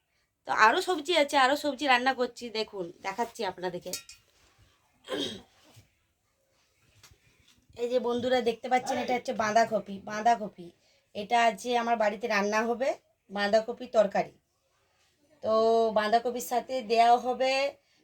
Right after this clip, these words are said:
ধনে পাতা, ধনে পাতা নিয়েছি, আর টমেটো দেব, আর মটরশুঁটি নিয়েছি, মটরশুঁটি দেব। আর আজকে হবে বেগুন ভাজা,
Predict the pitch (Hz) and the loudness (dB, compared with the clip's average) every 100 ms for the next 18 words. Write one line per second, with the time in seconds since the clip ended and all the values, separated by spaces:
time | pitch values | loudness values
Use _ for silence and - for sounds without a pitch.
0 | _ 208 226 247 254 247 262 254 254 254 | _ -6 -2 0 0 0 2 2 2 0
1 | 247 247 254 254 202 262 269 302 - _ | 0 -2 -2 -6 -8 -12 -12 -12 -16 _
2 | _ _ _ - - - 196 202 208 208 | _ _ _ -20 -20 -8 -2 2 2 4
3 | 208 214 208 - _ _ _ _ 233 226 | 4 2 0 -6 _ _ _ _ -2 0
4 | 240 247 262 233 247 247 269 302 _ _ | 2 0 0 4 6 6 4 0 _ _
5 | _ _ - _ 214 214 220 226 226 226 | _ _ -20 _ -8 -4 -2 -2 -2 -2
6 | 233 285 262 233 247 226 196 220 226 262 | 0 0 -2 -6 -2 -2 -4 -4 -2 -2
7 | - 247 233 202 170 170 - - _ - | -2 -4 0 0 2 -2 -4 -20 _ -20
8 | _ _ - - - - 196 196 196 202 | _ _ -20 -20 -20 -8 0 2 4 2
9 | 190 190 190 269 247 294 359 - _ _ | 2 0 -2 -2 0 0 -2 -6 _ _
10 | _ 233 214 254 277 233 196 165 170 | _ -12 -2 0 0 0 -2 -2 -6